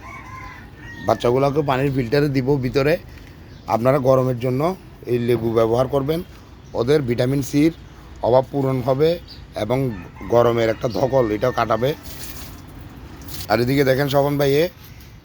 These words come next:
এই যে খাবার রেডি করছে, মুরগির খাবার দিয়ে দিবে এখন। এই যে খাবার দিয়ে দিচ্ছে দেখেন। আর এই যে দেখেন কার্পেটটা গতকালকে এখানে শুকাইতে দিছি,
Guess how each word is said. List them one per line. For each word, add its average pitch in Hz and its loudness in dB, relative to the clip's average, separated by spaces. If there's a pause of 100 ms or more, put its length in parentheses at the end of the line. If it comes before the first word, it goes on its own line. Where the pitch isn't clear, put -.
(140)
এই 120 -2
যে 151 2
খাবার 127 4
রেডি 123 -2
করছে, 135 0 (340)
মুরগির 110 -2
খাবার 123 4
দিয়ে 117 2
দিবে 107 0
এখন। 131 0 (2250)
এই 107 0
যে 120 4
খাবার 120 4
দিয়ে 110 2
দিচ্ছে 98 -8 (100)
দেখেন। 120 0 (800)
আর 107 6
এই 123 2
যে 143 -2
দেখেন 135 -2
কার্পেটটা 120 -2
গতকালকে 113 -2
এখানে 131 -4
শুকাইতে 131 -2
দিছি, 135 -2